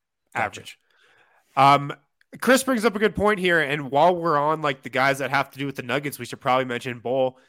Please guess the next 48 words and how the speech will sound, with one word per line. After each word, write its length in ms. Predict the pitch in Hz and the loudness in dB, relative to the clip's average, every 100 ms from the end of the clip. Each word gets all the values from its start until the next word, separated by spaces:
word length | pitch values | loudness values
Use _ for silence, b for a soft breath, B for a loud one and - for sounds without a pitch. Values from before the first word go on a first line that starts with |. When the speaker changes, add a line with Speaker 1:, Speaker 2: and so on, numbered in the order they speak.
| b | b
Speaker 2:
because 220 | 156 160 | -2 -2
Speaker 1:
Sure. 160 | 151 170 | 0 0
Speaker 2:
Marcus 200 | 170 156 | 0 -2
Howard 360 | 139 160 180 | 0 2 2
is 140 | 170 143 | -2 -2
on 300 | 143 143 143 | 0 0 -2
this 440 | 135 139 - - _ 143 | -6 -6 -8 -14 _ -12
Grand 260 | 135 147 | -4 -2
Rapids 300 | 143 135 135 | -2 -4 -8
Gold 240 | 127 131 110 | -10 -10 -6
roster 420 | 117 127 - 135 | -4 -4 -4 -10
too. 220 | - 151 | -8 -8
You 180 | 147 123 | -6 -10
can 120 | 120 | -12
see 200 | - 131 | -10 -6
him 140 | 127 | -6
right 180 | 120 113 - | -6 -8 -6
there. 340 | 113 131 151 b b b b _ | -6 -4 -6 b b b b _
I 380 | 135 151 170 170 - | 2 4 4 0 -12
haven't 420 | - 160 165 160 | -2 0 0 -2
heard 280 | 143 151 151 | -2 -2 -2
that 180 | 147 - | -6 -4
there's, 540 | 139 139 135 - - _ _ _ | -4 -4 -6 -10 -20 _ _ _
uh, 160 | 143 139 | -8 -6
like, 240 | 143 131 _ _ _ - | -6 -8 _ _ _ -8
plans 380 | 147 143 147 | -4 -2 -2
right 240 | 131 131 131 | -2 -2 0
now 240 | 113 131 | 0 0
to 80 | 143 | -2
send 280 | - 151 147 | -6 -8 -6
him 140 | 160 | -10
to 100 | 156 | -10
Grand 260 | 143 151 147 | -6 -4 -2
Rapids, 300 | 147 147 151 | -2 -2 -6
but 140 | 131 | -6
I'm 260 | 117 113 110 _ | -6 -8 -18 _
sure 260 | - 139 135 | -10 -6 -6
he'll 140 | 131 | -8
spend 320 | - 135 135 | -6 -8 -8
a 100 | 135 | -10
little 220 | 120 127 | -10 -8
bit 100 | 139 | -6
of 80 | 156 | -6
time 280 | - 151 160 | -4 -6 -2
there. 240 | 165 180 b b | -2 -2 b b
Look, 140 | 190 | -6
he 120 | 165 | -6
played 560 | 147 - 147 185 170 127 | -12 -8 0 0 0 -8